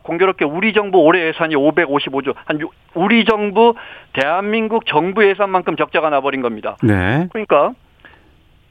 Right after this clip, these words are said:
Speaker 1: 영국이 우리 지디피의 경제 규모의 일 점 팔 배 정도 되는 나라입니다.
Speaker 2: 네.
Speaker 1: 세계 여섯 번째 경제 대국인데 우리가 열한 번째쯤 되고.
Speaker 2: 음.
Speaker 1: 그러니까 그 나라가 한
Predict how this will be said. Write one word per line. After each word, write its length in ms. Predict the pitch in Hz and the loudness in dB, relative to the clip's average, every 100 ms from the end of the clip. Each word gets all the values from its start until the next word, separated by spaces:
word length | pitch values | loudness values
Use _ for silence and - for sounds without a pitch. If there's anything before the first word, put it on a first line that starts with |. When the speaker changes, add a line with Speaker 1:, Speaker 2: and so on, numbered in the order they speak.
| - | -4
Speaker 1:
영국이 480 | 175 208 226 220 226 | -2 0 -2 0 2
우리 180 | 180 180 | 2 0
지디피의 520 | 185 185 - 208 180 | -2 -2 -2 0 2
경제 260 | 160 175 185 | 0 0 0
규모의 400 | 180 180 190 135 | 2 2 2 0
일 200 | 175 175 | -2 0
점 220 | 233 208 | -2 -2
팔 240 | - 262 | -2 0
배 100 | 247 | 0
정도 260 | 226 190 170 | 0 0 0
되는 240 | 147 135 | 0 -2
나라입니다. 560 | 117 110 104 104 104 104 | 0 0 -2 -4 -8 -2
Speaker 2:
네. 140 | 131 110 | 2 2
Speaker 1:
세계 180 | - 131 | 2 0
여섯 220 | 120 - | 0 -2
번째 240 | 151 147 | -2 -2
경제 280 | 135 127 127 | -2 -2 0
대국인데 480 | 123 113 113 104 117 | -2 -4 -6 -2 -2
우리가 260 | 135 131 | 0 0
열한 220 | 110 117 123 | -2 -2 0
번째쯤 460 | 117 117 - 110 | -2 -2 -10 -10
되고. 260 | 101 - 208 - | -10 -14 -16 -2
Speaker 2:
음. 320 | 113 95 85 80 _ | 0 0 -2 -10 _
Speaker 1:
그러니까 240 | - 202 - | -2 -2 2
그 100 | 180 | 2
나라가 640 | 214 214 208 220 220 214 _ _ _ _ _ - | 4 2 4 4 4 0 _ _ _ _ _ -4
한 460 | 220 214 202 180 | -2 -2 -8 -10